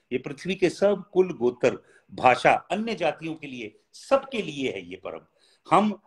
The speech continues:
जकरिया नबी की पुस्तक के चौदह अध्याय, अ, अ, में पढ़ते हैं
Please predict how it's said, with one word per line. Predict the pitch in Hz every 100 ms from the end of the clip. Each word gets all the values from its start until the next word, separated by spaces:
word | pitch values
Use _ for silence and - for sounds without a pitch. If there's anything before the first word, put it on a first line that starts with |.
| _
जकरिया | 104 147 151 190 208
नबी | 180 160
की | 160 156
पुस्तक | 135 - 156 -
के | 170
चौदह | - 117 123 151
अध्याय, | 131 104 98 104 123 180 185 _ _ _ _ -
अ, |
अ, | 107 120 117 110 110
में | 117 139
पढ़ते | 127 120 - 160 170
हैं | 214